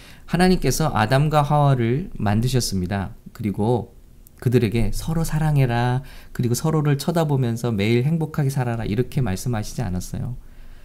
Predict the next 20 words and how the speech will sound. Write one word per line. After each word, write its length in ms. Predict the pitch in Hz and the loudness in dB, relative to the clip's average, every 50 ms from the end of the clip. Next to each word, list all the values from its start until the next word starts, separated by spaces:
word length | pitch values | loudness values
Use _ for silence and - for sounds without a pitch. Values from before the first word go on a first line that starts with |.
| - - - | -8 -6 -4
하나님께서 600 | - 127 139 147 156 147 139 147 143 143 156 - | -2 -2 -2 -2 -2 -2 -2 -2 -2 -2 0 0
아담과 580 | - 104 110 110 123 135 139 143 143 143 143 143 | 2 2 2 2 4 4 4 4 4 4 2 2
하와를 520 | 139 147 143 143 143 143 143 143 135 135 | 2 2 2 2 2 2 4 2 2 0
지으시고 840 | 139 - - 117 117 120 117 - - - - 120 151 180 180 - - - - - - - | -2 -2 0 2 2 2 0 -2 -6 -4 -2 0 0 0 -2 -4 -10 -20 -20 -20 -20 -10
그리고 580 | - - 95 95 92 117 143 180 196 - - - - - - - - - - | -6 -2 -2 0 2 2 2 2 2 0 -6 -14 -20 -20 -20 -20 -20 -20 -10
명령을 760 | - - 113 113 113 117 123 131 135 139 139 139 135 127 120 120 | -6 -2 2 2 4 6 6 8 8 8 8 8 6 4 2 -2
주셨습니다. 680 | - - - - - - - - - - - - - - - - - - - - - - | -4 -6 -6 -6 -6 -6 -6 -6 -6 -6 -6 -8 -8 -8 -10 -10 -10 -12 -12 -12 -12 -12
세상을 840 | - - - - 180 190 185 185 185 170 165 165 165 160 147 - - | -12 -6 0 4 4 4 4 4 2 2 2 2 0 0 -2 -4 -10
바라보라고 720 | - - - 104 117 120 113 107 98 92 90 90 - 107 107 | -8 -4 0 2 2 2 4 2 0 0 -2 -4 -4 -4 -4
명령을 480 | 110 101 104 113 117 120 113 98 92 92 | -2 0 0 0 0 0 0 -2 -2 -4
주셨어요. 420 | - - - 101 - - - 117 - - - - - - - - - | -6 -8 -6 -4 -4 -4 -6 -8 -10 -12 -16 -16 -16 -18 -18 -16 -10
그리고 460 | - 107 98 90 101 101 95 - - - - - - - - | -6 -6 -4 -2 -2 -2 -2 -4 -8 -16 -18 -18 -18 -4 4
온 340 | 123 123 135 139 139 139 | 6 8 10 10 8 6
땅에 300 | 139 143 131 131 123 123 - | 4 0 0 0 0 -2 -4
충만하고 720 | - - 165 160 151 147 135 113 101 95 - 98 95 - | -2 0 0 2 2 2 0 0 -2 -4 -6 -8 -8 -8
정복하고 880 | - - 117 117 127 131 127 135 123 131 - - 98 92 - 85 90 - | -2 0 4 6 6 6 6 4 2 0 -2 -6 -6 -6 -6 -6 -8 -8
다스리라는 800 | - - - 104 - - 143 127 117 110 101 98 120 160 170 139 - - - - - - - | -10 -10 -8 -6 -2 0 2 2 2 0 -2 -2 -2 -2 -4 -4 -8 -12 -16 -18 -16 -14 -10
하나님의 560 | - - 151 156 147 139 131 135 147 156 165 | -6 -4 -2 0 0 2 0 0 0 -2 -4
사명을 540 | 160 - - 170 170 180 180 175 160 127 - | -6 -4 -2 0 2 4 4 4 2 0 -2
주셨어요. 400 | - - - - - - - | -4 -8 -10 -10 -8 -8 -8